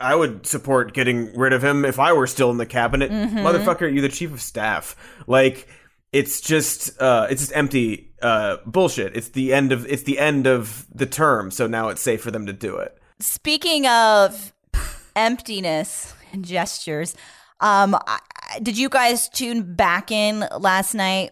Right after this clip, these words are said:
Speaker 2: once, um, everybody reconvened to finish
Speaker 1: <laughs>
Speaker 2: certifying the election?
Speaker 1: I saw, I saw some of that, yeah.
Speaker 2: I have thoughts. Yes, that part where we watched everybody either yield, yes, uh,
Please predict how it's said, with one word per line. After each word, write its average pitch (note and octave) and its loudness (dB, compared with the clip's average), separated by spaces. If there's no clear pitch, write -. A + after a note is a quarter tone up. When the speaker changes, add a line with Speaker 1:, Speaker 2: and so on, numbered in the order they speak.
Speaker 2:
once, F3 -2
um, D3+ 0
everybody F#3 -2
reconvened F3+ -6
to F3+ -4
finish D#3+ 2
Speaker 1:
<laughs> - -6
Speaker 2:
certifying F3 0
the E3 -4
election? D#3+ 0
Speaker 1:
I - -2
saw, C3+ 4
I C#3+ 4
saw C3+ 4
some B2+ 2
of B2 2
that, B2+ 0
yeah. C3 -2
Speaker 2:
I A3 0
have G3+ -2
thoughts. - 0
Yes, G3 0
that C#3+ 0
part C#3+ -2
where F#3 2
we F#3 0
watched F3+ 2
everybody E3+ -4
either G#3+ 4
yield, F#3+ 2
yes, E3+ 0
uh, D3+ 0